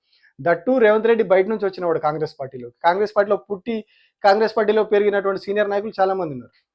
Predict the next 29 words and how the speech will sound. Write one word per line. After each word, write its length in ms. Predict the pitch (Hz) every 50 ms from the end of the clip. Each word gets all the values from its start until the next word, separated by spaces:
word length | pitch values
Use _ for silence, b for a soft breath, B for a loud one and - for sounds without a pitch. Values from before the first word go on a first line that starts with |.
| _ _ _ _ _ _ _ _
So 120 | - 240
వాళ్ళందరూ 360 | 226 226 214 220 233 247 254 247
కూడా 160 | 254 254 240
మాకు 200 | 233 226 220 220
సీఎం 240 | - 214 220 226 226
పదవి 280 | 220 226 220 220 214 196
రావాలి 340 | 180 190 196 214 226 220 214
అని 120 | 208 208
చెప్పి 140 | 220 208 208
ఆశపడుతున్న 480 | 185 180 180 196 202 202 190 190 208 208
వాళ్ళు 160 | 202 214 196 185
ఉన్నారు 180 | 175 156 139 -
చాలా 180 | 160 147 151 135
మంది. 220 | 131 120 117 _ _ _ _ _ _ _ _ _ _ _ _ _ _ _ _ _ _ _ _ -
సీనియర్లుగా 520 | - 190 220 226 226 226 220 214 208 214 202
ఉండి, 240 | 190 190 190 202 202 208 - - _ _ _ _ _ _ _ _ _ _ _ _ _ -
ముందు 200 | 151 - 190 202
నుంచి 180 | 214 208 - 202
కూడా 140 | 214 208 180
గతంలో 340 | 180 170 175 196 202 208 196
మంత్రులుగా 460 | 180 175 170 165 185 196 208 202 202
పనిచేసి, 440 | 202 196 185 185 185 190 185 180 196 175
రెండు 200 | 180 175 175 175
మూడు 140 | 175 170
పర్యాయాలు 380 | - 170 160 180 190 190 190 190
మంత్రులుగా 400 | 170 165 165 170 180 185 185 175
పనిచేసి, 500 | - 156 160 170 175 175 170 - - 175 185 - _ _ _ _ -
ఉమ్మడి 220 | 165 180 185 185 185
రాష్ట్రంలో 460 | 185 175 175 - 180 175 175 170